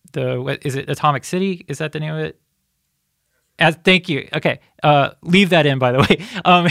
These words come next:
<laughs> yeah, Asteroid City, and, um, and then Mission Impossible. And I didn't get to see Asteroid City, but, um, I did get to see those other three films, and I enjoyed them. Um,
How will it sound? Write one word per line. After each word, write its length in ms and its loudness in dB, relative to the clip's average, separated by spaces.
<laughs> 140 -2
yeah, 260 -2
Asteroid 640 -2
City, 500 -2
and, 340 2
um, 500 0
and 180 0
then 540 -2
Mission 380 -4
Impossible. 1040 0
And 240 -2
I 80 0
didn't 200 2
get 140 2
to 80 -4
see 220 -4
Asteroid 440 -2
City, 300 -4
but, 300 -6
um, 320 -2
I 120 -6
did 200 0
get 120 0
to 100 -4
see 140 -2
those 180 -2
other 140 -2
three 160 -6
films, 340 -4
and 80 -4
I 80 0
enjoyed 360 -6
them. 360 -6
Um, 400 -4